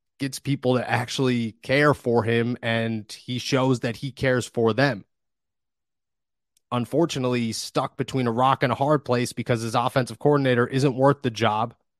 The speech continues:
but he's done enough for Mike Tomlin to put a little bit of faith in him. And I think moving forward, people are gonna be very disappointed when they don't get any news that Matt Canada isn't going anywhere.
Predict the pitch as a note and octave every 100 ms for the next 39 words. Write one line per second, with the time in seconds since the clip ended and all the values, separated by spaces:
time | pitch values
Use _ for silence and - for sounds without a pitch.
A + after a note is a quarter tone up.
0 | _ _ _ _ _ _ _ _ _ _
1 | _ _ _ B2+ B2+ A2+ D3 C#3 C3+ C#3
2 | C#3 - B2 B2 A#2+ C#3 B2+ A#2+ A2+ C3
3 | B2+ B2+ B2 A2+ A2+ - C3+ C3 G#2+ G2+
4 | F#2+ - _ _ _ _ _ _ _ _
5 | _ _ _ _ _ _ _ A2+ A2 A2
6 | C#3+ D3+ C#3+ C3 B2 D3 C#3+ B2+ A#2 B2+
7 | C3 A#2+ A#2 A#2 A2 C3 C3+ C3 C3 A#2
8 | C#3 C3+ B2 A2+ A#2+ A2+ A2 C3+ - B2
9 | - - E3 F3 E3 D#3+ C#3+ B2+ A2 B2+
10 | A#2+ B2+ B2 C#3 B2+ B2 B2 A#2+ B2 A2+
11 | A#2+ A#2+ A#2 A2+ F#2+ F2+